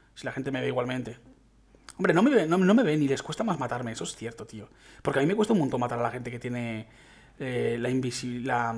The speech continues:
la invisibilidad, tío. Un montón, me enfado un montón. Cuando se la ponen en el uno contra uno. <laughs> Vale, lo que estoy haciendo, chicos, ahora es matar con esta arma. He matado con casi todas ya.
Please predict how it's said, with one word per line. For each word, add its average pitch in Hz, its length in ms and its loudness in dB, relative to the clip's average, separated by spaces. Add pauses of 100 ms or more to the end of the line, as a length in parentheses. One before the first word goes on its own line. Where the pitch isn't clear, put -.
la 139 120 0
invisibilidad, 120 580 -2
tío. - 280 -8 (260)
Un 151 160 4
montón, 135 420 6
me 123 80 -4
enfado 139 280 -2
un 131 200 -2
montón. 120 440 -6 (340)
Cuando 135 200 -2
se 139 80 2
la 123 80 2
ponen 151 260 2
en 143 80 2
el 135 120 0
uno 143 140 2
contra 131 260 0
uno. 151 260 -2 (460)
<laughs> - 440 -12
Vale, 143 300 6
lo 160 80 4
que 165 80 4
estoy 240 140 2
haciendo, 240 180 4
chicos, 220 180 6
ahora 208 140 6
es 202 40 4
matar 180 220 4
con 156 100 2
esta 151 220 4
arma. 156 420 2
He - 80 -4
matado 175 300 2
con 160 100 0
casi 143 200 0
todas 143 240 0
ya. 185 180 0